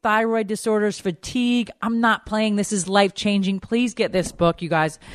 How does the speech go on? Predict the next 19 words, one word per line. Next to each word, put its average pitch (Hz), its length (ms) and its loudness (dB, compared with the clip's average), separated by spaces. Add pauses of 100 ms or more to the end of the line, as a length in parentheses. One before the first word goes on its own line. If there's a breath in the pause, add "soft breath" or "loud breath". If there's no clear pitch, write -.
(460 loud breath)
I 233 80 6
spend 262 240 -2
a 226 60 0
lot 175 200 0
of 165 80 -4
time, 156 500 0
um, 131 640 0 (500)
every 165 300 0
week 156 240 -2
when 147 140 -2
something 156 400 0
like 143 160 0
I 139 140 2
find 131 680 0
works 135 760 0
or, 135 520 2 (420 loud breath)
you 160 160 0
know, 139 120 2
I, 151 280 0